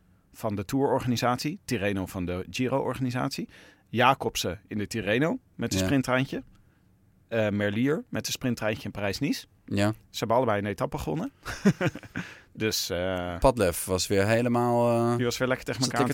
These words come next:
Speaker 2: lekker
Speaker 1: het
Speaker 2: te
Speaker 1: uitspelen.
Speaker 2: spinnen.
Speaker 1: Ja.
Speaker 2: Ja, het, eh, maar, en dit is dus ook weer,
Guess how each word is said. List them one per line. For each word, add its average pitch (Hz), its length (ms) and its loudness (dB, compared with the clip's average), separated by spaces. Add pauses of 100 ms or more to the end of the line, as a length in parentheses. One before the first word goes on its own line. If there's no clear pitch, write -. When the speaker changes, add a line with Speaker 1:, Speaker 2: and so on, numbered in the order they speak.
Speaker 2:
lekker - 120 4
Speaker 1:
het - 80 2
Speaker 2:
te - 60 2
Speaker 1:
uitspelen. 104 300 4 (460)
Speaker 2:
spinnen. 117 180 0
Speaker 1:
Ja. 135 160 8
Speaker 2:
Ja, 160 60 8
het, 143 160 0
eh, 151 180 0
maar, 135 220 4
en 151 180 -2
dit 151 160 -4
is 151 140 -2
dus 160 160 -4
ook 156 180 2
weer, 151 160 2